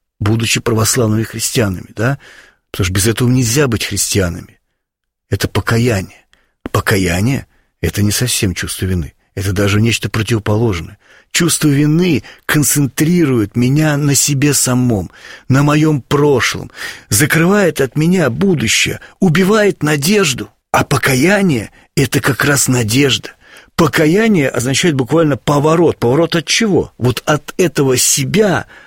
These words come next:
от утукания в себя и своё. Поворот к чему? К Богу. От тьмы к свету. И это очень непростое усилие. Вот так себя развернуть и туда идти, вот иметь эту надежду, да?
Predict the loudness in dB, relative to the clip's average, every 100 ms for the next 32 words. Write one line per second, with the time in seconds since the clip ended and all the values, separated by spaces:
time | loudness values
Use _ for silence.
0 | -6 -4 -2 -2 0 2 2 2 0 0
1 | 0 2 2 0 -2 0 2 2 2 0
2 | -2 -12 -16 -12 -12 -10 0 2 2 0
3 | -2 -4 0 0 -2 -6 -2 2 2 0
4 | -4 _ -4 -4 -4 -2 2 2 4 2
5 | 0 -6 -20 _ _ _ _ _ -2 0
6 | 2 2 2 0 -8 -20 -20 -20 -4 0
7 | 2 2 0 0 -2 0 0 0 0 0
8 | 0 2 2 0 0 2 2 2 0 -4
9 | -4 -2 0 0 0 0 2 2 2 2
10 | 2 2 2 0 -2 -6 -2 0 2 0
11 | -2 0 -2 0 0 0 0 -2 0 0
12 | 2 0 0 -2 -2 0 0